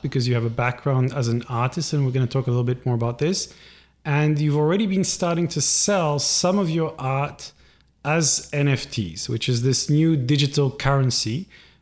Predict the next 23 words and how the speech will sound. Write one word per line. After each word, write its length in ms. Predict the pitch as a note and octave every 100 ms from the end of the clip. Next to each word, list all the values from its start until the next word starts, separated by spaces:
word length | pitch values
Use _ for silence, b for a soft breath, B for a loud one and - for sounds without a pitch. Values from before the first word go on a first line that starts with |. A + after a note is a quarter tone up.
| _
that 440 | C#3+ C3+ C3+ - -
seems 340 | - D3+ C3+
to 100 | -
matter 340 | B2+ C3 B2+ B2+
so 220 | - C3
much 420 | B2+ C3+ - -
to 100 | -
people. 220 | C#3 C#3
So 320 | C3+ D#3 D3+ B B B _
it's 260 | E3+ D#3 -
really 240 | G#3 G#3+
from 280 | D#3+ F#3 F3
that 280 | E3 F3 E3+
perspective 640 | D3+ - E3+ E3 - C3+
that, 240 | C3 C3 C3
that 100 | C3+
I, 120 | C3
I, 260 | C3+ C3+ D3
I'm 100 | B2+
very 300 | C3 C3+ C3
interested 480 | D3+ C#3 - D3+
in 80 | C3+
hearing, 420 | A#2 C3+ C3+ B2+